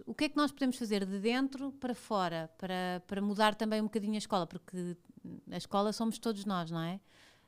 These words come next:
Ah, claro que os pais sozinhos não conseguem, os professores sozinhos não conseguem, os alunos sozinhos não conseguem. Como é que,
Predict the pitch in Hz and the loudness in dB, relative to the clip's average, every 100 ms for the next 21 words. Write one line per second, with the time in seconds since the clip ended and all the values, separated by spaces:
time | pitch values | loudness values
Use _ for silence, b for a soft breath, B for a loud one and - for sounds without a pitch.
0 | b 175 175 175 208 208 214 - 220 220 | b -2 -2 2 6 6 6 0 2 2
1 | 220 202 - 208 208 196 208 202 208 202 | 0 -4 0 2 2 0 -2 0 -2 -2
2 | 214 202 214 - 233 240 247 233 - - | -2 0 -2 0 0 0 -2 -2 -6 -6
3 | 196 185 202 190 196 196 196 202 185 220 | -4 0 0 0 0 -2 -2 -2 -2 0
4 | 226 226 226 226 220 180 185 185 190 - | 0 0 -2 -2 -4 -4 0 0 0 -2
5 | 190 202 190 196 196 196 180 160 156 190 | -4 -4 -4 -6 -6 -4 -4 -4 -4 -2
6 | 214 208 | -4 -6